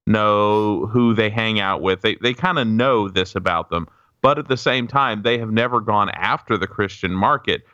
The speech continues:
The Christian market has gone after them, um, after they got this nice little modicum of success. And, and instead of them saying, "Please, Christian stations, will you play our music?" the Christian stations have been saying, "Hey, we like your stuff, and we understand that you're clean enough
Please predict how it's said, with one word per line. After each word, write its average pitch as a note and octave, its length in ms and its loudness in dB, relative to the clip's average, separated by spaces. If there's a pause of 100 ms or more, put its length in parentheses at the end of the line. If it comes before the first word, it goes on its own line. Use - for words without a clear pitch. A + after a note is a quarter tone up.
The A#2+ 60 -2
Christian C#3+ 340 -2
market A2 340 0
has G#2 240 -2
gone G#2 300 0
after F#2+ 340 -2
them, G2+ 400 -2 (440)
um, G#2 400 0
after G2+ 380 -4
they F#2+ 300 0 (160)
got G2+ 280 -2
this F#2 380 -6
nice G#2 300 -2
little G2+ 140 -2
modicum G2 460 -2
of F#2 100 -2
success. A2+ 520 -4
And, G2 260 -2
and G#2 340 -4
instead G#2+ 360 0
of G#2+ 100 -2
them G#2+ 140 0
saying, G#2 260 -2 (580)
"Please, C#3 320 2
Christian - 360 -2
stations, A2 440 0
will G#2+ 140 2
you G#2 100 2
play A2+ 280 0
our G#2 100 2
music?" A2 360 -2
the F#2+ 60 -12
Christian A2+ 300 -2
stations G#2+ 460 -2
have G#2+ 100 0
been G2+ 160 -4
saying, G#2 220 -4
"Hey, D#3 320 -2
we G#2 160 -6
like C3 260 0
your C3 100 -2
stuff, D3 300 -2
and A2 100 -4
we G#2+ 140 -8
understand B2 460 -2
that A2 160 -4
you're A#2 100 0
clean C3+ 300 0
enough A2 260 2